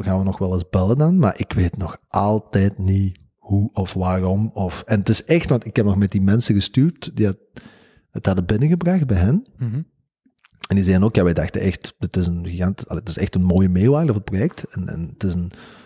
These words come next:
Speaker 1: superieurder iets dat we daar kunnen gaan bouwen als dat we het zon-, als we,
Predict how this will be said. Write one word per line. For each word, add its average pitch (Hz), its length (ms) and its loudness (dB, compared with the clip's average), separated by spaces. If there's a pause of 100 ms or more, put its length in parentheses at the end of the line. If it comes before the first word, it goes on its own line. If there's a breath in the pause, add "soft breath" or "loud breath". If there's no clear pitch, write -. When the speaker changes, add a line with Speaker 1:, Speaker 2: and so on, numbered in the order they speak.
(100)
Speaker 1:
superieurder 101 720 2
iets 151 320 0
dat 101 160 2
we 101 60 2
daar 92 200 0
kunnen 101 220 2
gaan 92 140 2
bouwen 123 300 2
als 107 120 2
dat 95 100 2
we 92 60 2
het 92 140 -4
zon-, 131 360 -2
als - 180 -6
we, - 60 -10